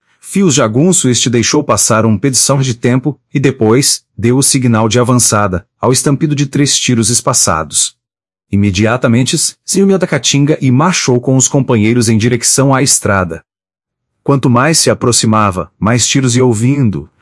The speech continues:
modo que ficou convencido de estar já empenhada a luta. Com efeito, a jagunçada estava por ali espalhada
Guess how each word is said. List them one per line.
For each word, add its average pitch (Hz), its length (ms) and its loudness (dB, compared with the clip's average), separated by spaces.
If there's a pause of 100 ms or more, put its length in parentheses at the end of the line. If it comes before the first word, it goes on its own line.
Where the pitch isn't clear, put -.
(100)
modo 127 440 0
que 113 140 -2
ficou 127 260 -2
convencido 131 600 0
de 117 100 0
estar 110 240 0
já 113 140 0
empenhada 110 480 0
a - 20 2
luta. 92 480 -4 (1040)
Com 151 160 2
efeito, 151 500 0 (200)
a 101 140 -2
jagunçada 151 640 0
estava 123 360 0
por 104 160 -2
ali 104 200 2
espalhada 113 680 0